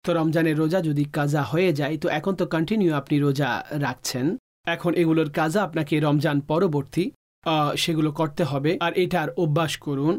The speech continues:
যখনই ছুটে যাবে, কোনো ওজোরের কারণে রমজানের রোজা যদি আপনার ছুটে যায়, তো তার কাজাই তার জন্য আবশ্যিক হয়ে যায়।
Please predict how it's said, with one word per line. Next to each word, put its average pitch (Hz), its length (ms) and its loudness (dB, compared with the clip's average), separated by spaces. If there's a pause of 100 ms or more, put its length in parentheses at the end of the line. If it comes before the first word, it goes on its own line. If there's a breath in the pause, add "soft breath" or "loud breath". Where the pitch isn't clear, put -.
যখনই 185 420 0
ছুটে 180 300 -2
যাবে, 143 340 -2
কোনো 180 180 2
ওজোরের 175 460 2
কারণে 156 360 0
রমজানের 151 520 2
রোজা 151 280 2
যদি 147 280 0
আপনার 131 300 -4
ছুটে 151 300 -4
যায়, 139 260 -2 (360)
তো 175 80 -2
তার 160 220 -2
কাজাই 165 480 0
তার 160 240 -2
জন্য 151 400 2
আবশ্যিক 151 640 -2
হয়ে 147 340 -2
যায়। 110 280 -4